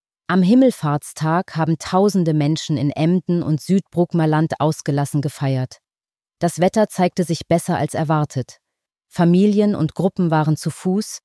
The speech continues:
mit dem Fahrrad oder per Auto unterwegs, um Ausflugsziele zu besuchen. Vom Kunsthandwerkermarkt in Gretsiel bis zur Party am Großen Meer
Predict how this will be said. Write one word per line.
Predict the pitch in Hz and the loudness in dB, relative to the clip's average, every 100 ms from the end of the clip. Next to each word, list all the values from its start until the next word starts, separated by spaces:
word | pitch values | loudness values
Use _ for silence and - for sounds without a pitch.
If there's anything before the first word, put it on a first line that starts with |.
| _ _ _ - | _ _ _ -6
mit | 156 | -2
dem | 156 | 0
Fahrrad | 156 170 170 170 180 180 | 0 2 2 2 0 -2
oder | - 156 156 | -2 -2 0
per | 156 127 | 0 0
Auto | 156 - | -2 -2
unterwegs, | 143 147 147 131 147 - - | -2 -2 -2 -2 -4 -6 -6
um | 170 | -4
Ausflugsziele | - 175 - 143 - - - 135 135 | 0 -2 -2 -6 -8 -8 -4 -2 -2
zu | - | -6
besuchen. | 135 127 131 - 127 - _ _ _ _ | -6 -6 -6 -6 -8 -10 _ _ _ _
Vom | - 170 - | -2 0 2
Kunsthandwerkermarkt | 220 233 - 165 - 156 - 156 156 156 - | 2 2 0 0 2 0 2 2 2 0 -2
in | 160 | -2
Gretsiel | 139 160 175 - 175 170 | 0 0 0 -2 0 0
bis | 170 - | -2 -4
zur | - | -4
Party | 156 160 170 - 180 | -2 0 0 0 -2
am | 143 | -2
Großen | 131 156 - 156 | 0 -2 0 2
Meer | 143 147 160 | 2 2 -2